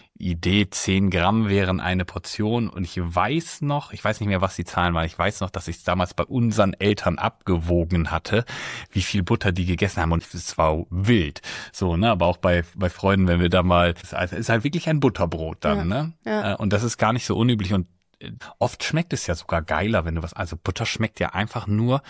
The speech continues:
Speaker 1: es gibt dir dieses gute Mundgefühl, weil es halt so fettig ist. Es hat, hat ja im Wesentlichen eigentlich keinen Geschmack, so,
Speaker 2: Mhm.
Speaker 1: ne? Aber ich verstehe schon, dass es,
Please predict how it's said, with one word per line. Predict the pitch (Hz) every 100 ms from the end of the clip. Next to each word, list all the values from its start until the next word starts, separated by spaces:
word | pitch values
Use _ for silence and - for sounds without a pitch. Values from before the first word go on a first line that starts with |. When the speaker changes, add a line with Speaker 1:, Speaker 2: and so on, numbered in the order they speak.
| - - - - - -
Speaker 1:
es | - -
gibt | 120 117 147 - -
dir | 120
dieses | 110 104 98
gute | - 165 120
Mundgefühl, | 104 127 170 - - 127
weil | 101 120
es | - -
halt | 120
so | 107
fettig | - 165 113 -
ist. | 73
Es | 87 -
hat, | - 131 143
hat | 123 143 131
ja |
im | 113 95
Wesentlichen | 107 160 131 107 -
eigentlich | 95 110 -
keinen | - 104 90
Geschmack, | 82 - 113 107 -
so, | - 196 78 78
Speaker 2:
Mhm. |
Speaker 1:
ne? | 98 131
Aber | 101 92
ich | -
verstehe | - - 143
schon, | 175 117
dass | 95 95
es, | 98